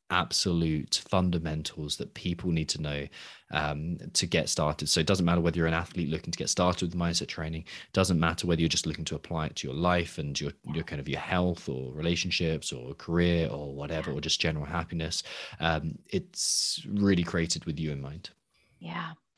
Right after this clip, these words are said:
Speaker 2: it absolutely is.
Speaker 1: So there is, you might be lucky enough to get this on the Black Friday discount, um, because this is going live on Black Friday, so, which means you've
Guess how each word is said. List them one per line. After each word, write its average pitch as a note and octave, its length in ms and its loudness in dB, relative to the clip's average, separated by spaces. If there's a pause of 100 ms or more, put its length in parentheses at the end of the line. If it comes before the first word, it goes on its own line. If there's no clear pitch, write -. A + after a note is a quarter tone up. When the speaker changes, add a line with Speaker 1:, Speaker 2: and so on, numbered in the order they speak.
(140)
Speaker 2:
it F#3 40 -2
absolutely E3 540 -4
is. D#3+ 300 -6 (1700)
Speaker 1:
So F#2+ 320 6 (300)
there F#2+ 300 6 (140)
is, G#2 380 4 (160)
you G#2 140 6
might A2 480 8
be G#2 200 8
lucky G2+ 420 6
enough F2+ 260 0
to - 120 -10
get F2+ 240 2
this - 420 -2 (160)
on E2+ 220 2
the E2 80 -2
Black F2 240 0
Friday E2+ 300 2
discount, E2 440 -2 (380)
um, D#2+ 180 2
because D#2+ 220 0
this F2 180 2
is E2+ 80 0
going E2 180 2
live D#2 300 -2 (120)
on F2+ 340 2
Black D2+ 280 -4
Friday, D2+ 460 -6 (300)
so, - 180 -6
which D#2 180 -2
means D#2 220 0
you've - 60 0